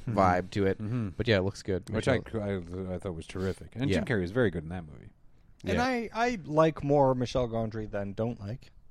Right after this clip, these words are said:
Speaker 1: Mm.
Speaker 2: Yeah. So Dark Crimes.
Speaker 1: Dark Crimes.
Speaker 2: Don't do it.
Speaker 1: No.
Speaker 3: Ugh, no, it's just, it's not worth it.
Speaker 2: Yeah.
Speaker 3: Not worth your time.
Speaker 2: <laughs> Um,
Speaker 1: What?
Speaker 2: okay.
Speaker 1: Yeah.
Speaker 2: So,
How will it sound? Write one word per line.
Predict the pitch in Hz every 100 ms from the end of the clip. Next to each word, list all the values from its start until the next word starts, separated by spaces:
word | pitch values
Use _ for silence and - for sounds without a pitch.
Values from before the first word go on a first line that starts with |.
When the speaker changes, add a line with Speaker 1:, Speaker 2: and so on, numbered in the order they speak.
| -
Speaker 1:
Mm. | - - - - 92 95 -
Speaker 2:
Yeah. | 117 147 - - - -
So | 131
Dark | 110 123 127
Crimes. | - 131 147 185 - -
Speaker 1:
Dark | 85 -
Crimes. | 107 92 87 -
Speaker 2:
Don't | 107 104
do | 113
it. | 95 - -
Speaker 1:
No. | 92 107 110 104 98
Speaker 3:
Ugh, | - - -
no, | 117 117 113 -
it's | 127 -
just, | 123 -
it's | 123 - -
not | 127 110 98
worth | 98 98 104
it. | 98 - -
Speaker 2:
Yeah. | 95 87 - - -
Speaker 3:
Not | 202
worth | 107 104
your | 104
time. | 294 104 -
Speaker 2:
<laughs> | - - _ _ - _ _ - - - - - - - - - - - - - - - - - - - -
Um, | 113 120 120 117 117 117 120 - -
Speaker 1:
What? | 92 107
Speaker 2:
okay. | 110 131 139 80 - - -
Speaker 1:
Yeah. | 113
Speaker 2:
So, | 156 101